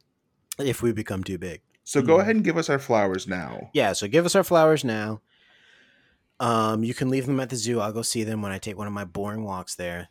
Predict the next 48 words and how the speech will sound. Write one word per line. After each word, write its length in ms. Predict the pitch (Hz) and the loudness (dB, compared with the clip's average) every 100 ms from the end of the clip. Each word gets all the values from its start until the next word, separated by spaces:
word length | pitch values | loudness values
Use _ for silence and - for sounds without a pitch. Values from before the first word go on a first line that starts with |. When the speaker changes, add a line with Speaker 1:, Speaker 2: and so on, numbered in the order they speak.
| - | -10
Speaker 1:
that 120 | 73 | -8
no 60 | 90 | -10
one 60 | |
wants 140 | 95 - | -10 -8
to 60 | |
talk 220 | - 87 - | -6 -6 -6
about. 260 | 80 73 - - | -8 -8 -10 -14
Speaker 2:
<laughs> 180 | - | -10
Speaker 1:
Um, 760 | 113 110 104 101 98 98 95 95 - - - - | -6 -6 -4 -6 -6 -6 -8 -10 -14 -18 -20 -2
Speaker 3:
I 60 | |
have 100 | 196 | 2
a 40 | 175 | 2
Speaker 1:
so, 20 | |
Speaker 3:
question 240 | 143 139 131 | 2 2 2
Speaker 1:
yeah. 100 | 101 | 0
Speaker 3:
about 260 | 120 113 - | -2 -8 -8
this 220 | 107 - | -12 -10
download. 800 | 113 107 110 104 101 - - 107 _ _ _ - | -12 -10 -10 -10 -12 -14 -16 -18 _ _ _ -12
Speaker 1:
Uh-huh. 300 | 101 98 113 - | -8 -6 -6 -2
Speaker 3:
Like, 180 | 135 | -2
what 180 | 131 165 | 4 8
Speaker 2:
Yes, 60 | 190 | 8
Speaker 3:
does 20 | 156 | 8
Speaker 2:
please. 40 | |
Speaker 3:
that 240 | 156 151 | 6 4
entail? 500 | 143 123 - 123 110 | 2 0 -2 -6 -6
Is 100 | 104 | -6
it 80 | 123 | -8
just 240 | 120 131 139 | -4 -4 -2
mean 260 | 135 131 | -2 0
they 220 | 123 123 | 0 -2
down, 360 | 117 - 123 123 | -4 -6 -6 -6
like, 180 | 117 - | -8 -8
the, 100 | 127 123 120 | -8 -8 -10
it, 80 | _ - _ _ _ _ _ _ - | _ -20 _ _ _ _ _ _ -6
can 160 | 143 | -2
you 100 | 139 | 0
see 260 | 131 - 147 | 0 0 0
if 100 | 139 | 2
they 140 | 139 127 | 0 0
actually 400 | 123 - 127 113 | -2 -4 -6 -6
read 320 | 107 117 131 | -4 -4 -2
it 500 | 139 135 135 135 - | -2 -2 -4 -6 -8
or 120 | 98 | -6
Speaker 2:
No. 160 | 104 - | -4 -6
Speaker 3:
if 60 | - | -10
they're, 220 | 101 - | -10 -10
no, 200 | 120 101 | -14 -14